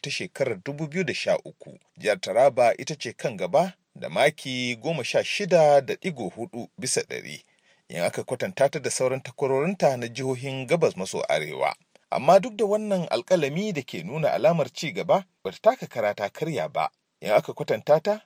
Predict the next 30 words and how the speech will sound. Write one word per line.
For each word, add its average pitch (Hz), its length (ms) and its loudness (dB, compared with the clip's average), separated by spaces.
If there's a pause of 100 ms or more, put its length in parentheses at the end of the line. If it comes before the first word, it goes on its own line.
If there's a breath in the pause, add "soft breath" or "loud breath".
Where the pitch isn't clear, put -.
(120)
da 92 160 -8
sakamakon 180 920 0
jihohi 175 460 -4
da 190 100 -6
ke 107 200 -10
shiyoyi 160 460 -4
daban-daban 127 640 -2 (100)
na 113 120 -6
kudancin 123 500 -4
Najeriya. 90 640 -2 (180)
Ganin 165 320 0
haka 196 320 -6
ne 80 260 -10 (280)
ya 73 120 -8
sa 180 160 4
wata 131 220 0
'yar 165 160 -2
hidimar 170 420 -2
ƙasa 185 340 2
da 156 100 -8
ke - 260 -12
koyarwa 143 440 2
a - 80 0
kwalejin 175 440 -2
fasaha 127 460 -4
da 85 120 -8
kimiyya 151 600 -2
na 151 80 -6
jihar 156 300 2
Taraba 80 500 0